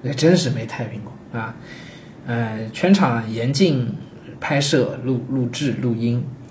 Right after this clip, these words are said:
其中就有一小子就一直拿着个手机全程录像，偷偷的拍，嗯，手捂着那个手机，我也不知道他拍下来是要干嘛，全程，全程拍。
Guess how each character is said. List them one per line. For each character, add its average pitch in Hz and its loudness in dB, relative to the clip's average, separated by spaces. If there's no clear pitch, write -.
其 - -4
中 147 4
就 147 8
有 113 6
一 123 2
小 101 -2
子 104 -10
就 117 -6
一 131 4
直 120 0
拿 113 -4
着 135 0
个 131 2
手 104 -4
机 104 -8
全 220 4
程 123 4
录 117 2
像， - -6
偷 170 6
偷 170 12
的 135 8
拍， - -4
嗯， 131 2
手 135 6
捂 117 2
着 127 2
那 135 2
个 131 2
手 - -6
机， - -10
我 170 6
也 233 8
不 220 4
知 226 4
道 220 4
他 233 2
拍 226 2
下 214 6
来 196 6
是 208 2
要 208 2
干 233 0
嘛， - -4
全 - 2
程， 147 6
全 131 -6
程 107 -4
拍。 - -10